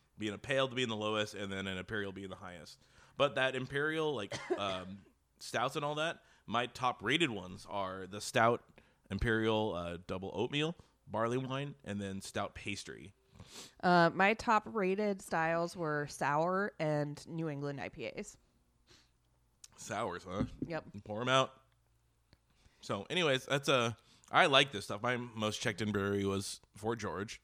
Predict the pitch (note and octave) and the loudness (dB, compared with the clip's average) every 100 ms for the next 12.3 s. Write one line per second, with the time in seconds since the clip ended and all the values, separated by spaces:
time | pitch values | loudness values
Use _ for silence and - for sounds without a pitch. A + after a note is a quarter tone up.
0 | - G3+ A3 D4+ C4+ G#3 A#3 G#3+ A3+ A3+ | -8 0 4 6 4 4 2 0 -2 -2
1 | F#3 A#2+ F3 _ _ _ _ _ - - | -2 -4 -8 _ _ _ _ _ -16 -4
2 | D#3+ F#3 C4 - E3+ E3 D3 C#3+ C3 B2 | -4 -2 2 2 2 2 2 2 2 2
3 | A#2+ C#3 B2+ A2 G#2 G#2+ F#2+ D2+ F#2+ _ | 0 2 0 0 -2 -4 -8 -8 -10 _
4 | - F3 F3 E3+ G#3 G3 G#3 G3 F3+ F3+ | -4 2 4 4 8 8 8 6 2 2
5 | F#3 D#3 D#3 D#3+ G#3+ G#3 G#3+ A3+ A#3+ - | 0 0 -2 -2 -4 -4 -2 -2 -4 -14
6 | - - G#3+ A#3 E4+ - F4 - - A3 | -16 2 4 4 -2 0 -2 -2 2 2
7 | G#3+ A3+ _ - G3+ F#3 E3+ C#3+ C#3 D#3 | 2 -2 _ -6 -2 0 0 0 0 0
8 | G3+ F3 D3+ D3+ C3+ B2 A2+ G2 - F#2 | 0 2 2 2 2 2 2 0 -4 -6
9 | F2+ D2 F#2 - C#3 F3 E3+ E3 D#3 C#3+ | -6 -8 -14 -2 4 8 8 8 6 4
10 | - _ _ _ _ G3 G3+ A3 A#3 A#3+ | -2 _ _ _ _ 0 4 4 4 4
11 | E3 - - E3 F3+ D#3 C#3 - D#3 C#3 | 2 -2 0 2 4 4 2 2 0 2
12 | C#3 C#3 | 2 0